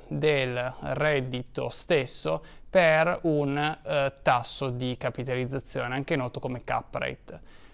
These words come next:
Il, eh, la metodologia, eh, finanziaria, il criterio finanziario si utilizza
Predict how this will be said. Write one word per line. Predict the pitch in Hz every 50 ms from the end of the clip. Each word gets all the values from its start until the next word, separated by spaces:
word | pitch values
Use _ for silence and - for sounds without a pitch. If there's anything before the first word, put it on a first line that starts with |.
| - -
Il, | - - 147 147 147 147
eh, | 147 147
la | 147 143 143 139 135 135 131 135 131 135 131 131 131 135
metodologia, | 135 139 139 135 - 139 135 135 135 135 139 139 143 151 151 151 143 135 123 120 120 127 139
eh, | - 135 135 127 120
finanziaria, | - - 151 160 185 196 190 - - 190 151 127 117 117 120 131 135
il | 139
criterio | - 147 127 - 156 135 127
finanziario | 120 - 151 170 185 175 - - 127 120 123 110
si | - -
utilizza | 147 - 160 156 143 135 123 123 - 131 127 127